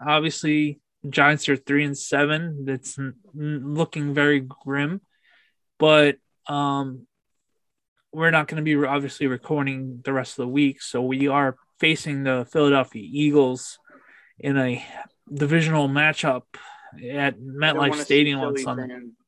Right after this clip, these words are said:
Speaker 2: I don't wanna see Philly
Speaker 1: It's
Speaker 2: fans
Speaker 1: gonna be,
Speaker 2: excited
Speaker 1: it's gonna
Speaker 2: about it.
Speaker 1: happen, unfortunately. Um, they're riding high right now. <laughs> They,
Speaker 2: I would
Speaker 1: they,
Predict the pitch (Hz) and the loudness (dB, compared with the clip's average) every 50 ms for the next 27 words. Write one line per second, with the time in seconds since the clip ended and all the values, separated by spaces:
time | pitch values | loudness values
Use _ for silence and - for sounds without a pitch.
0 | _ 120 131 139 147 147 151 147 143 - - 139 135 _ 143 139 135 135 131 156 | _ -12 -8 -8 -6 -6 -6 -8 -10 -10 -14 -16 -14 _ -8 -6 -6 -4 -2 -2
1 | 160 147 - 196 202 214 226 240 233 214 - 160 196 202 - - 202 196 208 208 | -2 2 2 4 4 6 6 6 6 6 4 4 2 2 2 2 2 4 4 4
2 | 175 196 180 175 165 - 156 147 147 143 139 131 - 147 139 135 - - 147 135 | 6 6 4 4 4 4 0 2 2 -2 -4 -4 -2 -2 -2 -2 -2 -6 -8 -6
3 | 135 135 135 131 127 135 135 139 139 139 139 139 139 135 135 139 131 _ - 147 | -6 -6 -6 -8 -10 -8 -4 -2 0 0 0 0 -2 -4 -6 -10 -8 _ 4 6
4 | 156 165 160 160 156 156 156 147 143 139 139 151 160 165 165 165 156 147 135 - | 6 6 6 6 4 4 4 2 0 -2 0 4 4 6 6 4 2 0 -2 -8
5 | 170 - - - - 180 185 190 180 175 160 151 143 131 131 131 123 113 123 127 | -10 -10 -8 0 4 8 8 8 8 8 6 6 4 2 0 -2 -4 -6 -10 -12
6 | 123 123 123 123 123 _ _ _ _ _ _ _ _ _ _ _ _ _ _ _ | -10 -10 -10 -10 -12 _ _ _ _ _ _ _ _ _ _ _ _ _ _ _
7 | - - - - 233 180 127 - 139 139 139 123 131 123 | 2 4 6 6 8 6 6 2 2 -4 -6 -6 -6 -6